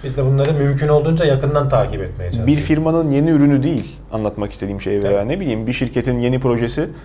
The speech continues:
Speaker 2: zikrettikleri zaman baya baya bilim dünyasında işte insanların bakın çığır açan bir yenilik
Speaker 1: İşte
Speaker 2: olabiliyor.
Speaker 1: mesela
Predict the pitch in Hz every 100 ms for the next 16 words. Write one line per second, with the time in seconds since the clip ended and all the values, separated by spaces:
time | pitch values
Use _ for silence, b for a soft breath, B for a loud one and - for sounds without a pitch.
0 | B B B - - - - 117 127 131
1 | 131 131 139 127 123 175 180 - 110 127
2 | 147 135 117 123 151 123 120 139 135 123
3 | 120 113 110 104 110 - - 92 - 113
4 | 110 113 117 117 180 156 156 151 131 143
5 | 131 101 - 117 113 110 113 123 120 120
6 | 113 117